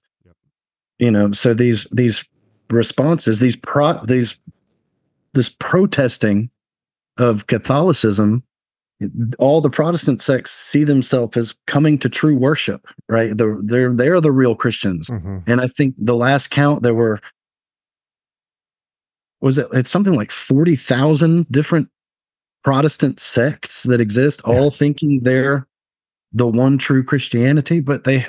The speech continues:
Speaker 2: they have no idea.
Speaker 1: Forty thousand?
Speaker 2: I think it's something like that. I
Speaker 1: Are, are, I, I wonder if most of them are in, at this point, Latin America and Africa, or if it, or I don't know. That's, that's so much. That's, I, I,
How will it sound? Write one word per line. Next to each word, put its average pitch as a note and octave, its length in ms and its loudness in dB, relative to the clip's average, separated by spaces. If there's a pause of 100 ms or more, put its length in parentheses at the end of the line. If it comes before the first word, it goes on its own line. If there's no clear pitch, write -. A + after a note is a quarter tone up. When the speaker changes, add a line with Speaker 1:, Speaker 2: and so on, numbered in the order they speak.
Speaker 2:
they B2+ 480 -2 (400)
have A#2+ 160 2
no C3 220 4
idea. D3+ 320 4
Speaker 1:
Forty D3+ 120 2
thousand? B2 920 0 (340)
Speaker 2:
I C#3 120 0
think A#3 320 0
it's A3 140 -2
something F3+ 540 2
like F3 300 0
that. G#2+ 360 -2
I B2+ 280 -4 (280)
Speaker 1:
Are, C3+ 220 2
are, A2+ 220 4
I, A2+ 60 2
I G#2+ 180 2
wonder B2+ 200 4
if G#2+ 80 0
most A2 180 2
of A2+ 80 0
them G#2+ 160 4
are F#2 160 4
in, F2 140 2
at F2+ 140 0
this F2+ 100 0
point, F#2 240 0
Latin E2+ 220 0
America E2+ 600 0
and D#2 200 -4
Africa, E2 640 -4
or D#2+ 180 0
if D#2 100 -4
it, F2+ 120 -2
or E2 240 0 (1200)
I G#2 120 0
don't G2+ 120 2
know. G#2+ 60 0
That's, A2+ 300 0
that's C3+ 240 0
so A#2+ 400 2
much. F2+ 380 0
That's, - 380 -2
I, G2 140 0
I, F2+ 120 -2